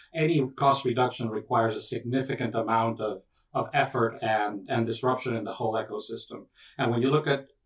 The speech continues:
having to do that at the same time that you're trying to run an airline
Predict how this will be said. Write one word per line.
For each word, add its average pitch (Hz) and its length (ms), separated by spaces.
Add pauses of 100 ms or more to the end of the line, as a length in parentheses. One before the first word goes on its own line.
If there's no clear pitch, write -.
having 151 380
to 135 120
do 151 140
that 147 180
at 123 120
the 127 60
same 160 380
time 151 320
that 127 140
you're 120 140
trying 139 400
to 127 100
run 131 260
an 120 120
airline 113 640